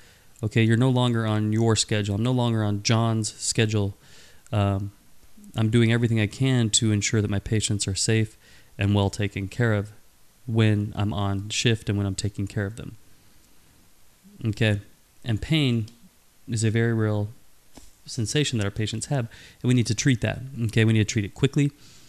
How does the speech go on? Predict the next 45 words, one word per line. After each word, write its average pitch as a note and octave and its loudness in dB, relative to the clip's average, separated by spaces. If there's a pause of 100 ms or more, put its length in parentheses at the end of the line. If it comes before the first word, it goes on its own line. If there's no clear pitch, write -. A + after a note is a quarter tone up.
(600)
Um, G#2+ 2
if A2 -4
they're B2+ 4
in C3 2
pain, B2 4
we A2+ 4
don't A#2 2
say, A2+ 0
"Okay, A2+ 2
well, A#2 6
let B2 4
me A#2+ 0
finish A2+ 0
this A2 0
charting A2 2
real G#2 2
quick - -4
and G#2 0
I'll G2+ 0
be G#2+ 2
in G#2 2
there G#2 0
in G2+ 0
a G2 -2
second." - -4 (720)
Okay, G#2 2 (360)
what G#2+ 0
we G#2+ 4
do A#2+ 6
is G#2+ 4
we A2 2
go G#2+ 4
in G#2 2
there G#2 2
and G2 0
we G2 -2
assess C#3 0
the A2+ -4
pain. G2 -2
We G2+ -4
determine G#2 -4
where A2 0
it's A2+ -2
coming A2 -2
from, A2 -2